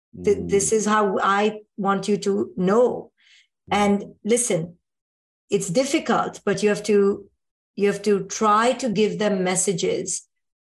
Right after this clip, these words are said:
Speaker 1: of abundance, of beauty, also of reality, but without jading them too much, right? Many
Speaker 2: Yeah,
Speaker 1: times I
Speaker 2: that's what I was
Speaker 1: see
Speaker 2: gonna ask. 'Cause I was
Speaker 1: Right.
Speaker 2: just wondering, like, if you tell them, "Hey, the world is, you know,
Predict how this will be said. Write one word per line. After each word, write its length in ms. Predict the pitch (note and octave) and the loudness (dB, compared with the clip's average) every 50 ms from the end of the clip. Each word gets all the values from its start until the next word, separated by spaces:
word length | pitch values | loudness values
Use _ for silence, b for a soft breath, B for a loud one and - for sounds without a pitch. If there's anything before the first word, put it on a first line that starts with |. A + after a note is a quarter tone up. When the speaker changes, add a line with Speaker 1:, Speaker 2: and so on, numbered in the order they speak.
| - | -2
Speaker 1:
of 480 | F#3 F3+ F3+ E3+ E3+ F3 E3+ - - - _ _ - | 0 2 2 2 2 0 -2 -4 -10 -20 _ _ -6
abundance, 680 | F3+ E3 D#3 F#3 G3 G#3 G#3 G3+ A3+ A3 A3+ A3 A3 - - - _ _ _ _ _ _ - | -4 -2 0 0 2 2 2 0 0 0 0 -2 -4 -8 -12 -14 _ _ _ _ _ _ -4
of 200 | F3 E3 C#3+ C#3 | -2 -2 -2 -2
beauty, 540 | F3 F#3+ A3 A#3 A3+ B3+ C4 C4+ C#4+ C#4+ _ _ _ _ _ _ _ - | 0 2 2 2 2 0 -2 -4 -8 -12 _ _ _ _ _ _ _ -2
also 720 | - - A#3 B3+ C#4+ C#4 - - - F#3+ - - - - - | 0 2 2 2 2 0 -2 -2 0 -2 -2 -2 -6 -6 -4
of 180 | F#3+ F#3 E3+ E3+ | -4 -2 0 0
reality, 680 | F#3+ G3 G3+ G#3 G#3 G3+ F#3+ E3 - - - E3+ _ _ _ _ _ _ _ _ _ _ - | 2 2 2 2 0 0 0 -2 -4 -8 -10 -12 _ _ _ _ _ _ _ _ _ _ -2
but 140 | G3+ F#3+ F3 | 0 0 2
without 360 | G3+ G#3 A#3 A3+ A#3 A3 F3+ | 0 2 2 2 2 2 0
jading 420 | E3 G3+ G#3 A3 G#3+ G#3+ G3+ G3 F3 | 0 2 2 2 2 2 0 0 0
them 200 | F3+ F3 E3+ E3+ | 0 0 0 -2
too 140 | - F#3 | -2 0
much, 380 | E3+ E3 F3+ G3 - - - - | 0 0 0 -2 -4 -10 -12 -6
right? 240 | G3+ F#3+ F#3+ G3 G3 | -2 0 0 0 0
Many 240 | G3 G3 G3+ A3+ A#3+ | 0 2 2 2 2
Speaker 2:
Yeah, 120 | A#3 - A3+ | 2 2 0
Speaker 1:
times 140 | G#3 G3+ F#3 | 0 0 0
I 20 | G3+ | 0
Speaker 2:
that's 120 | F#3 - - | -2 0 0
what 100 | - G#2+ | 0 0
I 20 | |
was 120 | G#2+ G2+ | 2 2
Speaker 1:
see 60 | - G#2 | 0 0
Speaker 2:
gonna 180 | G2+ F#2+ E2 F#2 G2+ F#2+ | 0 0 0 0 0 0
ask. 180 | F2 - - - - _ _ _ _ _ _ _ | 0 -2 -4 -12 -14 _ _ _ _ _ _ _
'Cause 120 | - B2+ B2 | -2 0 2
I 80 | C3 | 2
was 120 | C#3 C#3 C3+ | 2 2 2
Speaker 1:
Right. 60 | B2+ | 2
Speaker 2:
just 100 | A#2 C3+ | 2 2
wondering, 240 | D#3+ D#3+ C#3+ B2 A#2 | 2 2 2 2 2
like, 120 | A#2+ A2 | 2 0
if 60 | G#2+ A#2+ | 0 -2
you 60 | A#2 | -2
tell 200 | - - C#3+ C3+ | 0 2 2 2
them, 100 | A#2 A2+ | 2 2
"Hey, 160 | G#2+ C3+ C#3+ C3+ | 2 2 2 2
the 80 | G#2+ G#2+ | 0 0
world 260 | A2+ B2+ C3 B2+ A#2 | 0 2 2 2 0
is, 240 | A2 - - - - | -2 -4 -6 -12 -12
you 120 | A2 A2+ | -10 -8
know, 320 | G#2+ G#2+ G#2 G#2 G2+ G2+ | -6 -4 -4 -4 -6 -8